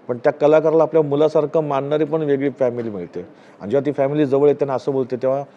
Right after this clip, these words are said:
अरे बापरे, असं की भरून येतं, अरे किती आपल्याला किती आशीर्वाद मिळतात ना चांगल्या.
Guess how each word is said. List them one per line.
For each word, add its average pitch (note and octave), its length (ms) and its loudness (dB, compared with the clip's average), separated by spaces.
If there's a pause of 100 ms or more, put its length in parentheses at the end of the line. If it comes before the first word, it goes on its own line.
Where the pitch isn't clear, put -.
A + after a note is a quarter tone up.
(220)
अरे B2+ 180 0
बापरे, G#2 340 -2
असं G#2+ 180 -6
की B2 320 -8 (100)
भरून B2+ 320 -4
येतं, G2+ 180 -6
अरे A2+ 160 -4 (720)
किती C#3+ 140 -2
आपल्याला D3 280 2
किती D3 200 -2
आशीर्वाद C3 400 0
मिळतात G2 260 -8
ना D3+ 60 -6
चांगल्या. G2+ 340 -6